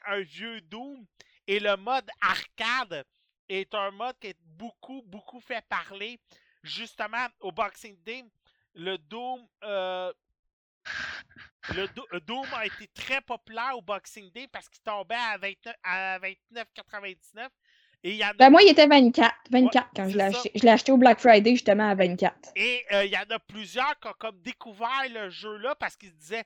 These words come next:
Speaker 1: Ben là, un Doom à quatre-vingts piastres, ça vaut pas la peine. »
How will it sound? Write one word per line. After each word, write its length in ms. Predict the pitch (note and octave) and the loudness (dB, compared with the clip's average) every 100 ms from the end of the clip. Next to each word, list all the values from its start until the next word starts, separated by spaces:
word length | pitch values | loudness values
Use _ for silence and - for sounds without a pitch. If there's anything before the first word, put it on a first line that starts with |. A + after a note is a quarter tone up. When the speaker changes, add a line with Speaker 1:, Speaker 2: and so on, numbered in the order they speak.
| _ _ _ | _ _ _
Speaker 1:
Ben 160 | D#3 E3+ | -6 -4
là, 120 | A#3+ | -4
un 160 | A3+ F3 E3 | -4 -6 -8
Doom 260 | A#3+ B3+ | -8 -6
à 100 | G#3+ | -10
quatre-vingts 640 | - F3+ - F#3 E3+ E3 D#3 | -10 -18 -10 -10 -8 -10 -10
piastres, 280 | G3+ A#3+ A3+ | -8 -6 -8
ça 140 | - | -10
vaut 180 | C3 C#3 | -16 -14
pas 180 | - A3+ | -6 -6
la 180 | G#3+ F3 - | -4 -10 -12
peine. » 400 | D#3 F#3 C4 | -8 -8 -8